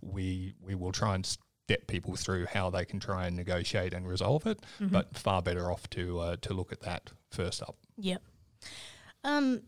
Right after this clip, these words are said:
Speaker 2: so is there anything else that, you know, first-time renters should be, you know, looking out for when they pick that property?
Speaker 1: Uh, look, one of the, one of the things to really look out for as well is making sure you can afford the property.
Speaker 2: Yeah, that's a big one.
Speaker 1: Uh, you know, the a-,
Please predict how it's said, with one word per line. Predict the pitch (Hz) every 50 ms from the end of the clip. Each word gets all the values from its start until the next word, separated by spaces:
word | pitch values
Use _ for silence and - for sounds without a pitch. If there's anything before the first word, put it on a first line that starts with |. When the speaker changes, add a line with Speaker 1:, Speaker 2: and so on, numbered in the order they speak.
| -
Speaker 2:
so | - - - 302 302
is | 294 277 - 269
there | 320 359
anything | 403 381 339 269 - 208 208 202
else | 190 208 269 - -
that, | - 214 - 190 -
you | - 208 233 226
know, | 208
first-time | 190 - 226 208 - - 214 185 185
renters | 180 180 185 - - 208 196
should | - - 220 196 185
be, | 202 196 185 175 175 175 - - -
you | 214 202 185
know, | 170
looking | 175 190 185 - 180 170
out | 175 175 -
for | - 208
when | 190 185 175
they | 165 160 160
pick | - - 269 -
that | - 185 -
property? | - - 185 - 214 247 330 403 - - _ _ _ - - _ _ _ - - - - - - - - _ - -
Speaker 1:
Uh, | 127 123 117 113 113 113 110
look, | 80 120 117 -
one | 127 147 156
of | 139 120
the, | 104
one | - 110 110 127
of | 139 117
the | 95
things | - 101 98 95 -
to | -
really | 98 98 98 98 98 101
look | 95 95 92
out | 101 98 98 101
for | - - 104 101 101
as | 101 101
well | 101 101 101 104
is | 104 101 101 - - -
making | 113 113 110 113 120
sure | - - 117
you | 110 110 107
can | - 107 101
afford | - - - 101 117 135 127
the | -
property. | - - - - - - - - 175
Speaker 2:
Yeah, | 190 180 180
that's | 175 170 170 -
a | 170
big | 160 175 170
one. | 185 180 175 170 - - -
Speaker 1:
Uh, | 92 92 92 95 - - -
you | - 110 98
know, | 92 92
the | 92 101 98
a-, | 95 95 95 98 95 92 95